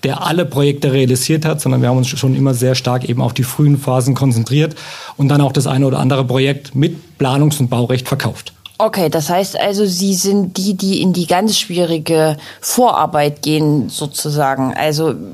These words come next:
Speaker 2: erstmal, also Greenfield, Brownfield,
Speaker 1: Genau.
Speaker 2: wir reden hier von Bodenkontamination, wir reden von wahrscheinlich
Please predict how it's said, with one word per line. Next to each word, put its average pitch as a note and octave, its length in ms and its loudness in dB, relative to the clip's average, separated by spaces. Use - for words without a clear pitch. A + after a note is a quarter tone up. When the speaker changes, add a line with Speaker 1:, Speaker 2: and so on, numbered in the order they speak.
Speaker 2:
erstmal, D#3+ 640 -2
also D3 260 -4
Greenfield, F3+ 640 -2
Brownfield, E3 960 0
Speaker 1:
Genau. F3 100 -6
Speaker 2:
wir E3 100 -2
reden E3 280 -2
hier D#3+ 180 -2
von D#3+ 380 -2
Bodenkontamination, F3 2250 2
wir D#3+ 220 0
reden E3 560 0
von D#3+ 480 0
wahrscheinlich D#3 960 0